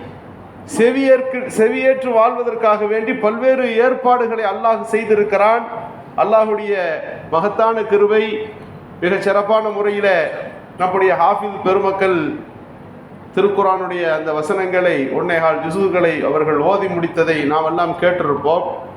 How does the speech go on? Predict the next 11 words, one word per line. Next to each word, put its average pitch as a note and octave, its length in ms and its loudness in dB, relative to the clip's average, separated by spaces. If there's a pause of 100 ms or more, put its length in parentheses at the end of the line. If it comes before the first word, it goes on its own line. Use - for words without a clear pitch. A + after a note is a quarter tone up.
(360)
அல்லாஹ் G#3+ 340 2
அந்த G3+ 260 -4
திருக்குர்ஆன் G#3 600 2
வசனங்களில F3+ 720 0 (600)
தொடங்குகிற A#3 600 2
போதே G#3+ 260 4
வார்த்தை G3 480 0
சொல்லுகிறான், F3+ 540 2 (460)
"அலிஃப் F#3+ 340 -2
லாம் G3 400 0
மீம், F#3+ 400 0